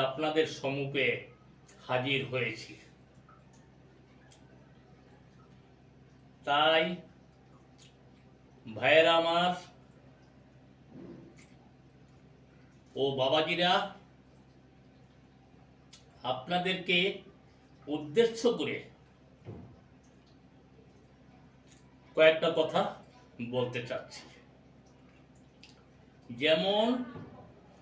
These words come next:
সেকেলের কথা নয়, সেকালের কথা।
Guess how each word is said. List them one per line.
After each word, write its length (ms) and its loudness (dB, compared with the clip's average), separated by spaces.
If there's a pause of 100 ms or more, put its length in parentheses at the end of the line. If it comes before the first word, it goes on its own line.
(920)
সেকেলের 720 4 (120)
কথা 300 4 (140)
নয়, 300 0 (1120)
সেকালের 720 0 (580)
কথা। 300 -6